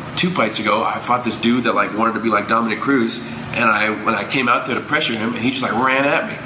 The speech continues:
I went, "Oh shit, okay." But, like, it's okay, because that's the reason why we've had thousands of rounds of sparring, right? 'Cause, like, we know we've sparred with all these different people that's, that, that fight in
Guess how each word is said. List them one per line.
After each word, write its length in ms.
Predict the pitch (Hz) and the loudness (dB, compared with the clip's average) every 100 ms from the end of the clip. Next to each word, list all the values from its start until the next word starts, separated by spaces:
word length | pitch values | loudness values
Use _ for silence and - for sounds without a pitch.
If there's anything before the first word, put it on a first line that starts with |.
| - | -2
I 60 | |
went, 180 | 101 95 110 | 0 2 2
"Oh 140 | 131 | 0
shit, 280 | - 120 90 | 0 -2 -2
okay." 300 | 92 90 90 - - - - | -4 -6 -6 -6 -10 -10 -2
But, 380 | 165 156 - - | 0 2 0 -2
like, 180 | - 117 - | 0 0 0
it's 200 | 120 139 | -2 0
okay, 340 | 156 - 180 135 | -2 0 0 0
because 340 | 95 110 95 - - | -2 -4 -4 -6 -6
that's 180 | - 151 | -2 -2
the 100 | - | 0
reason 480 | 110 117 139 135 120 | 0 2 2 0 0
why 140 | 107 | 0
we've 180 | 110 110 | 2 0
had 280 | 107 107 98 - - - - | -2 -2 -2 -6 -12 -8 -4
thousands 720 | - - - 127 110 110 101 | 0 2 2 0 -2 -4 -4
of 120 | 92 | 2
rounds 360 | 107 110 98 98 | 2 2 -2 -4
of 100 | 95 | -4
sparring, 420 | - 113 113 85 | 0 2 2 0
right? 180 | 85 107 | -2 -2
'Cause, 160 | 104 101 | -2 -2
like, 120 | 98 - - - 107 | -2 -6 -10 -4 2
we 100 | 113 | 4
know 400 | 113 117 127 117 - | 4 2 0 -4 0
we've 240 | 117 120 | 2 2
sparred 360 | - 113 113 120 | -2 2 2 2
with 120 | 113 113 | -4 -4
all 220 | 107 110 | 0 0
these 160 | 123 110 | 0 -2
different 260 | 113 110 110 | -2 -2 0
people 260 | 127 123 | -2 0
that's, 240 | - 92 - - - - - - | -2 -2 -6 -10 -10 -8 -8 -4
that, 220 | 101 82 - - - - - - | -2 -2 -4 -10 -10 -10 -8 -2
that 300 | 92 - - | -2 -2 -4
fight 260 | - 117 - | 0 0 0
in 140 | 110 | -4